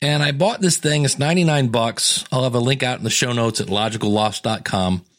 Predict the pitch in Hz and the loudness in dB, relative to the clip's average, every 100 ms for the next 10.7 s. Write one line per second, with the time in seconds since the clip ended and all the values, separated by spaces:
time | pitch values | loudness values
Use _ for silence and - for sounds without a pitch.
0 | _ _ _ _ - - 160 143 - 165 | _ _ _ _ -8 -2 0 0 -2 -2
1 | 170 165 151 117 131 127 107 85 90 104 | 0 0 0 -2 2 2 2 -2 -2 0
2 | 123 135 127 127 127 127 123 107 117 113 | 0 -2 0 -2 4 4 4 2 2 4
3 | 107 101 - 233 196 107 104 131 - _ | 4 2 2 6 8 8 6 4 -2 _
4 | _ _ _ _ _ - 147 135 147 139 | _ _ _ _ _ -4 -2 0 2 2
5 | 131 - 156 185 - 165 - 156 151 151 | 2 2 2 2 2 2 2 2 2 2
6 | - 135 135 131 - 147 143 139 127 127 | 0 0 2 2 2 0 0 -2 0 0
7 | 113 92 123 123 - - - _ _ _ | 0 0 0 0 -4 -12 -16 _ _ _
8 | _ _ 104 104 104 101 95 - _ _ | _ _ -2 0 2 2 0 -4 _ _
9 | _ - 135 127 175 208 208 165 147 147 | _ -6 -4 0 0 2 2 2 4 2
10 | 139 104 117 113 110 104 | 0 -2 0 2 0 -2